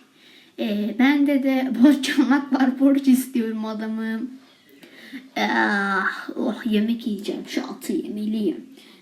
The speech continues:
O atı yiyemez. Avrupa'dan çıkmam gerekiyor atı yemek için. O at güzel.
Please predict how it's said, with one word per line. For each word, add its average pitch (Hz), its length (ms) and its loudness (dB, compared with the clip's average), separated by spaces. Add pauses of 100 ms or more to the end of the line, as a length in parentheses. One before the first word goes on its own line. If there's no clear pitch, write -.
(120)
O 254 60 2
atı 247 320 2
yiyemez. - 600 0 (220)
Avrupa'dan 226 640 2 (260)
çıkmam 220 440 -4
gerekiyor 202 420 -2
atı - 200 -6
yemek - 300 -8
için. - 240 -10 (2500)
O 302 80 8
at 226 420 6
güzel. 220 340 4